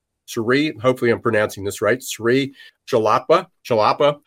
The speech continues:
from Engagely. They just announced their one hundred top H R influencers of twenty twenty-one list. Big names on there, such as Angela Duckworth, who wrote Gr-,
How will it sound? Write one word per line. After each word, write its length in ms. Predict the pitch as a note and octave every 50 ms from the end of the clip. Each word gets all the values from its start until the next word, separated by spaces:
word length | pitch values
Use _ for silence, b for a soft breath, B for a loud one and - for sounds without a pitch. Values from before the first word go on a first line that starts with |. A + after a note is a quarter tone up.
| _ _ _
from 120 | B2 A#2
Engagely. 760 | A#2 A2 G#2+ A#2 A#2+ C3 D3 C#3+ - C#3 A2 G#2+ G2+ G2 F#2+
They 240 | F2+ G2+ A#2 A#2+ C3
just 380 | C3 C3 C3+ C3 B2+ - - D3
announced 640 | C3+ A#2+ A2+ G#2 G2 G#2 B2+ B2+ - - - A2+ F#2+
their 260 | G2+ G2+ G2 G2 F#2+
one 300 | E2+ F#2 G#2 A2 B2 B2+
hundred 580 | A#2 G#2+ A2+ A#2+ A#2+ A#2+ A#2 A#2+ A#2 A#2 - _
top 420 | - - A2 G#2 G#2+ A2 - - - _ _
H 320 | A#2 A#2 B2+ C3 C3 - -
R 300 | G#2+ G#2+ G#2 G#2+ - -
influencers 880 | - C3+ B2+ C3+ C3+ C3+ - A2 G#2 G#2 G#2 G2 G2 - B2 B2 A#2
of 120 | A2 - -
twenty 320 | - A#2 A2 A2 A2+ A2+
twenty-one 640 | A2+ - A#2 A2 A2 A2 A2+ G2+ G#2+ G#2+ G#2+ A2 G#2+
list. 440 | G2+ G2 E2+ F#2+ A#2+ B2 - - - B B B B B _ _ _ - F#2 _
Big 300 | - A#2+ C3 C#3+ C#3 B2 - _ G2+
names 580 | G2 G2+ G#2 G#2+ A2+ A#2+ B2 A#2+ A#2 A2 - A#2+ -
on 300 | F#2+ F#2 F#2 F#2+ F#2 F2
there, 340 | F2 F2 E2 E2+ A2 C#3 C#3
such 380 | - - - G2 F#2 - - G2+
as 160 | F2+ E2 -
Angela 480 | - F#2+ F#2+ F#2+ F#2 - F#2 F2+ F#2
Duckworth, 500 | F#2+ A#2 A#2+ - - B2+ A#2 A2+ G#2+ -
who 220 | - G2+ F2 E2 - B B B B B B B B B _
wrote 220 | G2 F#2 F#2 F2+ -
Gr-, 220 | _ _ A#2 A#2+